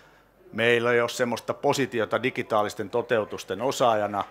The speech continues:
ja me ollaan osattu viestiä alan uusista tuulista. Tää, nämä heikkoudet, mitä meidän pitää kääntää vahvuuksiksi.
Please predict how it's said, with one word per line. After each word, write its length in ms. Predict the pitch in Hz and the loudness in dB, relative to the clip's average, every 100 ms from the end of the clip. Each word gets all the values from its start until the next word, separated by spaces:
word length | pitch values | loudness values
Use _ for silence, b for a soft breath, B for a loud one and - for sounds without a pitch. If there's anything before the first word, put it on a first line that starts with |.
| - B B B | -10 B B B
ja 80 | 110 | 0
me 140 | 123 | 4
ollaan 200 | 127 120 | 6 4
osattu 400 | 127 117 - 113 | 4 2 -2 -6
viestiä 460 | 107 120 107 - 104 | 0 2 2 0 2
alan 200 | 104 98 | 2 2
uusista 380 | 98 95 92 98 | -2 -6 -8 -10
tuulista. 500 | - 98 90 82 95 | -8 -8 -8 -10 -6
Tää, 340 | - 143 131 | 2 4 4
nämä 220 | 135 143 | 4 0
heikkoudet, 520 | 131 139 131 117 104 - | 2 0 0 -4 -6 -8
mitä 260 | 113 107 98 | -2 -2 0
meidän 200 | 113 104 | -2 -4
pitää 260 | - 110 | -2 -2
kääntää 440 | 98 107 95 104 95 | 0 -2 -2 -2 2
vahvuuksiksi. 680 | 98 90 87 - - - | 2 2 -4 -16 -18 -18